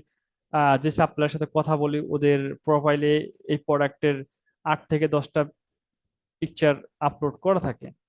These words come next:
আমরা অনেকে কি করি, ওইখান থেকে ওটা ডাউনলোড করে এনে আমরা Amazon-এ বসিয়ে দিই, কিন্তু না, আসলে এটা হচ্ছে একদমই ভুল।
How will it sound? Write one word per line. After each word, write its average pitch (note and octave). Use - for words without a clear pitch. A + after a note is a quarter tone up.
আমরা D#3+
অনেকে F3+
কি G3+
করি, B3+
ওইখান F3+
থেকে F3
ওটা F3+
ডাউনলোড D3+
করে F#3
এনে G3
আমরা D3+
Amazon-এ C#3+
বসিয়ে C3
দিই, A#2+
কিন্তু F3+
না, D#3+
আসলে D3
এটা F3
হচ্ছে F3
একদমই D#3+
ভুল। B2